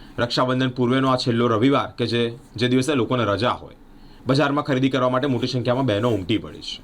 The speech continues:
વડોદરા શહેરના માંડવી સ્થિત આ બજારમાં અનેક અનેક જગ્યા પર ફેન્સી રાખડીઓ મળી રહી છે.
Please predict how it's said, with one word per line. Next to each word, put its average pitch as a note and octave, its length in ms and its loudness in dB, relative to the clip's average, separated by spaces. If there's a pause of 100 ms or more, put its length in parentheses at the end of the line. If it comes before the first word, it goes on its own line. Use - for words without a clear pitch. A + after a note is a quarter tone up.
વડોદરા A2+ 240 0
શહેરના A#2 360 -2
માંડવી A2 340 -2
સ્થિત B2+ 300 -2
આ - 680 -4
બજારમાં D3 540 0 (540)
અનેક D#3 220 2
અનેક D3+ 180 0
જગ્યા C3+ 280 0
પર C#3+ 100 0
ફેન્સી B2 340 -2
રાખડીઓ G#2+ 380 0
મળી E2 180 -8
રહી A1 140 -18
છે. - 220 -14